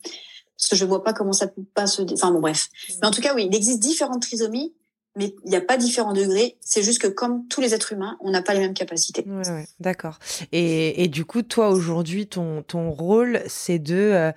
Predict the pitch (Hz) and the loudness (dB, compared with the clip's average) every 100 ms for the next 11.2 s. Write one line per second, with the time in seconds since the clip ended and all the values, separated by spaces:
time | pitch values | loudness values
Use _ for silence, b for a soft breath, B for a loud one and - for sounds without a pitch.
0 | B B B - 175 175 170 170 - - | B B B -4 -2 0 0 -2 -6 -2
1 | 185 180 175 185 202 208 175 165 180 185 | 0 2 4 4 4 2 0 0 2 0
2 | - - 185 202 254 226 170 180 160 165 | -2 -4 0 2 4 2 2 2 2 2
3 | - 165 220 - - - - 175 165 170 | 0 0 0 -2 -16 -16 -4 0 2 4
4 | 202 196 165 160 151 - - 190 180 185 | 4 2 0 -2 -4 -8 -2 2 4 4
5 | 190 180 185 180 170 165 - 262 214 B | 4 4 2 2 0 0 2 2 0 B
6 | B B - 180 - 175 160 156 151 147 | B B -6 -4 -2 2 4 4 6 6
7 | 147 147 - 147 185 165 160 156 - 156 | 4 2 -2 0 2 4 2 0 0 2
8 | 208 - - 147 139 185 165 147 170 175 | 0 0 -2 -2 0 0 0 -2 0 0
9 | 156 143 139 143 135 - 170 156 - 160 | -2 -4 -6 -10 -8 -4 -2 -2 -4 -6
10 | 165 151 170 156 151 - 170 226 285 - | -4 -6 -6 -4 -6 -4 0 0 0 0
11 | 196 | 0